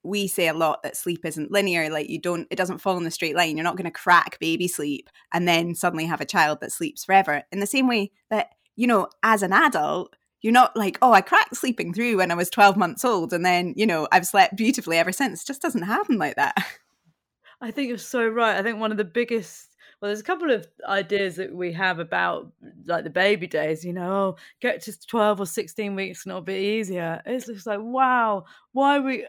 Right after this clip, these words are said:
Speaker 2: and I just really remember in the, the beginning just crawling towards that. And again, with every subsequent tw-, child, I had the confidence to know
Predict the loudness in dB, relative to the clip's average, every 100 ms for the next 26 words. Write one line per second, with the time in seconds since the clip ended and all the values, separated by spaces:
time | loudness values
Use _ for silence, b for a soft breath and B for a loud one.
0 | -2 0 2 2 -2 -6 -2 0 0 0
1 | -2 -2 -4 -4 -6 -4 -6 -8 -8 -8
2 | -4 -4 -2 -6 -10 -18 _ b b _
3 | -2 2 2 2 -2 -2 0 -2 0 0
4 | 0 -2 -8 b b _ -8 -2 0 0
5 | 0 -2 -4 -6 -6 -6 -10 -16 -16 -14
6 | -8 -8 -6 0 0 0 0 -2 0 -2
7 | -4 -4 -4 -4 -8 -8 -10 -20 _ -4
8 | -2 -4